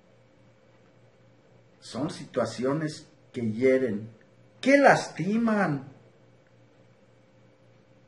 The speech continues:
No es posible que toda una ciudad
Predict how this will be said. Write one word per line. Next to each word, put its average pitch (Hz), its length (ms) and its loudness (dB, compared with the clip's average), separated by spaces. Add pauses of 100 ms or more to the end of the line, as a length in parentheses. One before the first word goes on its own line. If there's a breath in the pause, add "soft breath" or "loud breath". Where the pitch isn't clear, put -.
(380)
No 208 280 2
es 254 220 6
posible 196 800 -2
que 123 500 0 (460)
toda 185 260 4
una 190 280 0
ciudad 131 680 -2